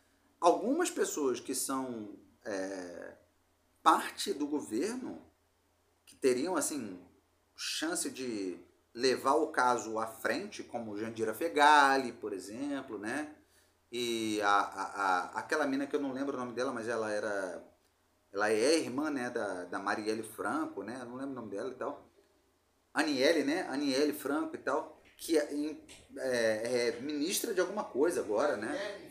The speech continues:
Speaker 2: Franco.
Speaker 1: Aniele, né? Ela é ministra de alguma coisa,
Speaker 2: Quem
Speaker 1: né?
Speaker 2: conseguiu ouvir minha voz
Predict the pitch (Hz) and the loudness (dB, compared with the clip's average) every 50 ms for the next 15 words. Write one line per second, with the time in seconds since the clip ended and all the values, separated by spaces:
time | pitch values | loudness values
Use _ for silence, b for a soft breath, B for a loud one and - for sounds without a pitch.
0 | - - - - - - - - 160 180 175 143 117 127 143 143 135 131 165 - | -16 -14 -12 -12 -12 -10 -6 -4 -2 0 2 4 4 4 4 4 2 -2 -2 -4
1 | - - - - 131 156 185 220 214 180 185 196 - 233 208 196 190 202 202 185 | -8 -14 -6 0 2 2 2 2 0 0 -2 -2 -2 2 2 4 4 4 2 2
2 | - 143 147 151 143 127 135 165 - 120 - - 156 160 160 156 151 127 131 170 | 2 4 4 4 4 2 0 -2 -4 -6 -8 -8 -6 -6 -6 -4 -6 -6 -6 -8
3 | 175 165 156 139 113 110 123 139 143 147 143 - 95 - - | -8 -6 -8 -10 -10 -8 -4 0 0 0 0 -2 -6 -14 -18